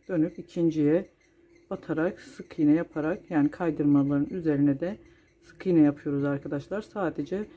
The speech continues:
şu bitiş yerlerinde kaydırmayı, döndüğümüz yerlerde sık iğne yine yapıyoruz kaydırmaların üzerine de.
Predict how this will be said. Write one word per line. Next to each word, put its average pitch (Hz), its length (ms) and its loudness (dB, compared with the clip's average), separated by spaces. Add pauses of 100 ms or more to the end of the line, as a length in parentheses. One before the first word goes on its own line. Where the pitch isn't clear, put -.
(240)
şu 190 260 -6 (320)
bitiş - 400 -10
yerlerinde 143 520 4
kaydırmayı, 139 680 -2 (1040)
döndüğümüz 175 600 2
yerlerde 147 500 2
sık - 320 -12
iğne 160 180 6
yine 143 220 6
yapıyoruz 139 500 -4
kaydırmaların 139 760 0
üzerine 135 460 -2
de. 220 180 -4